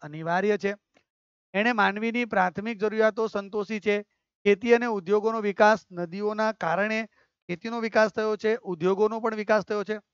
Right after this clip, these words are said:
પ્રાચીન સંસ્કૃતિઓ પણ નદીઓને આભારી છે. આપણે જોઈએ સિંધુ ખીણની સંસ્કૃતિ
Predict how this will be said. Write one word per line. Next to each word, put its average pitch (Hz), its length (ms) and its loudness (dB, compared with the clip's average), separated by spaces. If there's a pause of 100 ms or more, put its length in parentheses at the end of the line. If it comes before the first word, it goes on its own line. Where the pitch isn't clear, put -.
(1120)
પ્રાચીન 202 360 4
સંસ્કૃતિઓ 233 560 -4
પણ 247 260 -2 (240)
નદીઓને 226 580 -4
આભારી 202 500 2
છે. 233 180 0
આપણે 208 340 -2
જોઈએ 220 180 0
સિંધુ 190 340 -8
ખીણની 214 280 -6
સંસ્કૃતિ 214 580 -8